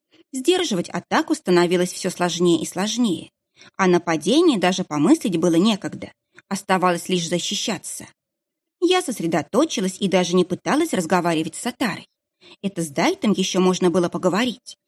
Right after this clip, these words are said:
но он упорно считал, что всё делает правильно. Сатару нет смысла вразумлять. Она просто мстит и ни за что не откажется от мести.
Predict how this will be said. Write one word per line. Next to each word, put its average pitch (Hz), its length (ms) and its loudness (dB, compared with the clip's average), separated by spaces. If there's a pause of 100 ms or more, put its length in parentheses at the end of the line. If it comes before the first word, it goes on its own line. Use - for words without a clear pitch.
(200)
но - 220 2
он 180 180 4
упорно 170 380 2
считал, 214 500 -4
что - 200 -6
всё 180 240 0
делает 165 340 0
правильно. 160 520 0 (600)
Сатару 320 500 0
нет 311 280 4
смысла 175 380 -2
вразумлять. 190 680 -2 (340)
Она 180 220 4
просто 170 360 0
мстит 240 400 0 (380)
и 208 100 0
ни 190 140 4
за 170 120 -2
что - 300 -2
не 330 140 6
откажется 170 580 -4
от - 180 -6
мести. - 560 0